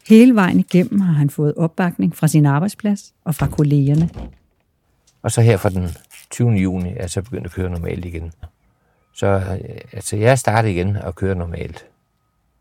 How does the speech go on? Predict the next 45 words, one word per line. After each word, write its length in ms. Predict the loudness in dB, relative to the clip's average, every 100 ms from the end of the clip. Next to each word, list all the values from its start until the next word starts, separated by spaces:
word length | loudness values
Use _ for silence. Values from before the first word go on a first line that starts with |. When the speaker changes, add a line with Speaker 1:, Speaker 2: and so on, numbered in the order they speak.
| _ _ _ _ -20 -20 -20 -2
Speaker 2:
Men 300 | 4 4 4 _ _ -10
jeg 80 | -6
har 60 |
prøvet 200 | 4 4
at 60 | 4
have 40 |
haft 120 | 0 0
en 180 | -2 2
tolv 200 | 2 2
timers 320 | -2 -2 0
vagt, 400 | 0 0 -6 _ _ _ _ -12
og 180 | -8 -8 _ _ -2
der 80 | 2
var 100 | 2
jeg 80 | 0
bare 180 | -2 -6
bombet 380 | -6 -8 -10
bagefter, 400 | -8 -10 -10 -16
så 160 | -14 -14 -14 _
jeg 220 | -20 -14
er 40 |
ikke 160 | -12 -8
helt 200 | -8 -6
klar 240 | -8 -8
på 140 | -10 -10
det 180 | -8
der 100 | -8
endnu. 200 | -8 -12 -14 _ _ _ _ _
Så 580 | -2 2 4 4 2 -2 -8 _ _ -20 -10
jeg 140 | -6
kører 200 | 0 2
fast, 500 | 4 4 2 -4 -20 -18 -10
øh, 220 | -8 -6
otte 220 | -6 -6
til 140 | -8
sytten. 360 | -10 -10 -10 -16 _ _ _ _ _ _ _ _ _ _ _
Det 60 | -6
er 60 | -4
jo 40 |
så 120 | 0
heldigt, 220 | 0 2
man 120 | 0 -2
er 40 |
godt 200 | -4 -4
gift, 420 | -4 -8 -10 -20